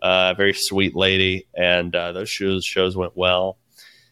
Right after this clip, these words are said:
And, um, Austin was a fun time. I had my friend host.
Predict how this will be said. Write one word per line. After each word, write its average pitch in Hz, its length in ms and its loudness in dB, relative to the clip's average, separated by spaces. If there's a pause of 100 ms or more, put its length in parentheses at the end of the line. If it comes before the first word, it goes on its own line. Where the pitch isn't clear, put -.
(420)
And, 90 640 -2
um, 90 520 2
Austin 127 440 2
was 160 140 0
a 165 60 0
fun 156 260 -2
time. 160 500 -4
I 92 100 -4
had 107 200 -2
my 98 140 2
friend 143 640 2 (240)
host. - 960 -2